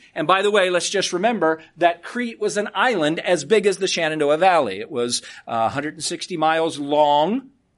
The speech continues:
and about as wide. So from the Blue Ridge to the Allegheny, from Winchester to Roanoke, that's Crete. How many towns were there? Not as many as we have today.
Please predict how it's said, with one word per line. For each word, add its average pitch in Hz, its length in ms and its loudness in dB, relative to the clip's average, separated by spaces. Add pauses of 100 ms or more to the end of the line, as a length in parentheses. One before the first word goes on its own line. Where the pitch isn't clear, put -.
and 170 140 -2
about 151 340 2
as 165 180 -4
wide. 104 680 0 (280)
So 147 220 -2
from 151 220 -4
the 131 80 -2
Blue 135 300 0
Ridge 180 280 -2
to 185 100 -8
the 175 160 -4
Allegheny, 165 720 -2 (220)
from 151 300 -2
Winchester 175 600 2
to 208 160 -2
Roanoke, 180 640 2 (200)
that's - 340 2
Crete. 151 520 -8 (280)
How 160 180 0
many 170 180 0
towns 185 460 0
were 190 160 2
there? 208 340 0 (140)
Not 208 240 2
as 170 100 0
many 180 280 2
as 139 120 0
we 147 140 0
have 127 200 2
today. 95 500 -8